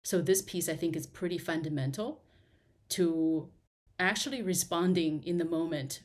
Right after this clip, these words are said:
with something that's actually helpful. Because then the practice becomes, once I start to understand a little more about what's triggering me, then I can help start to create a distance between myself and what I'm perceiving as an attack.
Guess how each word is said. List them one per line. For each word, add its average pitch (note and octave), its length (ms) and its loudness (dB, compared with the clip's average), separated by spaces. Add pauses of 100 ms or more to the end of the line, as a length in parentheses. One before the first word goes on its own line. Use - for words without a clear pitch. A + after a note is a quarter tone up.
(140)
with F#3 160 2
something F#3 340 0
that's E3 200 -2
actually D#3 280 -4
helpful. - 440 -12 (720)
Because F#3 300 2
then F#3 180 2
the G3 60 -2
practice F3+ 480 0
becomes, E3+ 800 -2 (1160)
once F3 300 4
I F3 100 4
start G3+ 280 2
to G3 80 2
understand F#3 460 2
a - 40 0
little F3 200 0
more E3+ 180 2
about D#3+ 460 -4 (140)
what's F3+ 240 2
triggering F3+ 420 2
me, D#3+ 320 -2 (180)
then F3 200 4
I E3 80 4
can E3+ 200 2
help E3+ 320 -2
start E3+ 300 -2
to - 60 -12
create D#3+ 380 -2
a D#3 40 -4
distance - 600 -8 (880)
between F3 340 4
myself D#3+ 480 2 (120)
and D#3+ 260 2
what E3+ 200 4
I'm D#3+ 120 4
perceiving E3 500 0
as D3 140 -4
an C#3 100 -2
attack. C3 440 -6